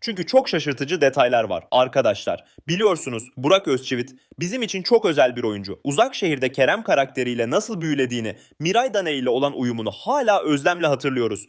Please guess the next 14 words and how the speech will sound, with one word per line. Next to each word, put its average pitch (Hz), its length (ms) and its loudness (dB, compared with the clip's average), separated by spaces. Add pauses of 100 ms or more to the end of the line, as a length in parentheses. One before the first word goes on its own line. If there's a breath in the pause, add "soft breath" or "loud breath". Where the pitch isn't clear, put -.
(100)
O 247 160 2
dizi 185 220 -4
bittikten 160 400 -2
sonra 135 320 -2
kuruluş, 117 320 -4 (280 soft breath)
Osman 170 400 2
ile 160 200 2
tarihi 151 420 4
dizilerin 147 380 -2
kralı 135 300 2
oldu. 101 340 -2 (140)
Altı 151 320 4
yıl. 101 140 -2 (180)
Tam 262 200 2